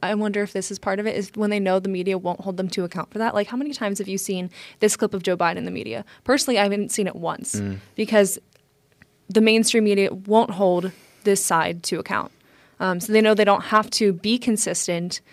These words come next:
Speaker 1: to, um, have a good image.
Speaker 2: Yeah. No, that's, I like that point you bring up, but i-, it's just so crazy to think that not a single, I mean, okay, no, not a s-, we have a couple, uh, <laughs>
Speaker 1: Yeah.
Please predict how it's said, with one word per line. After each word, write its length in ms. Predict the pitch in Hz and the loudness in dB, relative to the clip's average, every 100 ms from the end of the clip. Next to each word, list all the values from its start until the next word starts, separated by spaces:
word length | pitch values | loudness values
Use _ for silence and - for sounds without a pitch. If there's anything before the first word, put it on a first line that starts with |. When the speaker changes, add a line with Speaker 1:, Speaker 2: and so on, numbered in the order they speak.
| _ _ - | _ _ -10
Speaker 1:
to, 520 | - 196 180 175 175 - | 2 4 4 2 -2 -6
um, 220 | 185 175 | -6 -4
have 120 | 165 202 | -2 2
a 40 | |
good 180 | 208 202 | 2 2
image. 480 | 190 - - - - - _ - | 0 -6 -8 -8 -10 -20 _ -4
Speaker 2:
Yeah. 300 | 101 95 92 - - | -2 0 -4 -12 -8
No, 200 | 120 117 | 0 2
that's, 180 | 120 127 - | 2 -2 -12
I 180 | 73 | -4
like 200 | 113 104 | 0 0
that 180 | 95 90 | 0 -4
point 220 | - 92 | -4 -6
you 60 | 76 | -6
bring 220 | 90 90 | -8 -6
up, 160 | 87 87 - | -6 -8 -6
but 200 | 90 - _ - - - - _ - | -6 -6 _ -20 -20 -20 -20 _ -16
i-, 100 | - | -8
it's 180 | 113 - | -4 -2
just 180 | 104 - | -2 0
so 180 | 110 110 | 2 2
crazy 420 | - 95 95 95 | 0 -4 -4 -8
to 80 | 90 | -10
think 280 | - 90 - | -8 -8 -6
that 260 | 87 76 - _ _ _ _ _ _ - | -6 -6 -10 _ _ _ _ _ _ -6
not 180 | 110 107 | -2 0
a 20 | |
single, 440 | - 98 98 98 - | -2 -4 0 -2 2
I 120 | 117 | 2
mean, 220 | 117 110 - | 2 0 -2
okay, 220 | 101 80 | -6 -6
no, 140 | 82 78 | -8 -4
not 160 | 101 | -2
a 40 | 107 | -2
s-, 140 | - - | -4 -8
we 160 | 117 | -2
have 180 | 120 104 | 0 0
a 60 | 98 | 4
couple, 420 | 110 95 92 90 - - - | 4 4 0 -2 -12 -18 -2
uh, 200 | 110 92 - | 4 4 4
<laughs> 80 | - | -2
Speaker 1:
Yeah. 200 | 254 254 | -2 -2